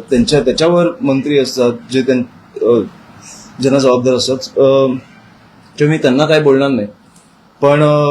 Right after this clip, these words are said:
हो, मी थांबवलं आणि म्हणून मला वाटलं की तीन दिवस, तीन दिवसाचं अल्टिमेटम न देता त्याच दिवशी झालं पाहिजे, कारण आता जे पोली-, अ, पोलीस प्रोटेक्शन वाढलंय तिकडे, ते कधीतरी कमी होणार ना.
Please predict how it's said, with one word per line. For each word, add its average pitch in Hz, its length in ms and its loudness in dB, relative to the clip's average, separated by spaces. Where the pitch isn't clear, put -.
हो, 180 120 0
मी 175 160 2
थांबवलं 170 460 0
आणि 156 320 -2
म्हणून 156 260 2
मला 196 240 4
वाटलं 180 260 0
की 190 480 -2
तीन 185 300 -2
दिवस, 180 420 -2
तीन 170 260 0
दिवसाचं 180 300 0
अल्टिमेटम 165 580 0
न 180 40 2
देता 117 340 -2
त्याच 160 200 2
दिवशी 160 220 -2
झालं 120 220 0
पाहिजे, 95 240 -4
कारण 139 120 2
आता 160 180 0
जे 165 80 0
पोली-, 151 380 0
अ, 131 40 4
पोलीस 143 300 -2
प्रोटेक्शन 147 340 -2
वाढलंय 139 340 0
तिकडे, 95 260 -8
ते 170 120 -2
कधीतरी 147 320 0
कमी 170 200 0
होणार 147 200 0
ना. 160 120 -6